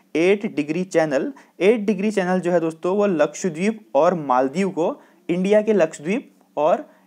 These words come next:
इंडिपेंडेंट मालदीव को सेपरेट करता है। बात आती है मालदीव की, तो मालदीव की कैपिटल है माले। यहाँ के जो प्रेसिडेंट हैं, वो हैं इब्राहिम मोहम्मद सोलेह। यहाँ की पार्लियामेंट का नाम है दोस्तों, यानी कि जो संसद है, उसका नाम है मजलिस।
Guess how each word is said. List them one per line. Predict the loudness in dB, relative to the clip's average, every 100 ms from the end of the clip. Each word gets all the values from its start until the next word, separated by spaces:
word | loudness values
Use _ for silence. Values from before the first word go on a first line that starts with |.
| -8
इंडिपेंडेंट | -4 -2 0 0 0 0
मालदीव | 0 0 0 0 -2
को | -2
सेपरेट | 0 -2 0 -2 -2
करता | -6 -4
है। | -4 -6 -12 -20 _ 0
बात | 0 2
आती | -2 -2
है | -4
मालदीव | 0 -2 -2 -6
की, | -8 -6 -8 -10 _ -12
तो |
मालदीव | -2 0 0 -2
की | -4
कैपिटल | -2 -2 0 -2
है | -2 -4
माले। | -2 -2 -2 -6 _ _ _ _ _
यहाँ | -2 0
के | 0 0
जो | -2
प्रेसिडेंट | -4 -6 -4 -4 -4 -4
हैं, | -4
वो | -4 -4
हैं | -6
इब्राहिम | -6 -2 0 0 -4
मोहम्मद | -6 -8 -6 -4 -6
सोलेह। | -6 -4 0 0 -2 -10 -20 -20 _
यहाँ | -4 -2 -2
की | -2
पार्लियामेंट | 0 0 2 0 0 -2 0
का | 0
नाम | 2 0
है | -2
दोस्तों, | -6 -6 -6 -6 -6 -10
यानी | -8
कि | -6
जो | -8
संसद | -8 -10 -2 0
है, | 0
उसका | -2 -2
नाम | -2 -4
है |
मजलिस। | -4 -4 -4 -6 -6 -10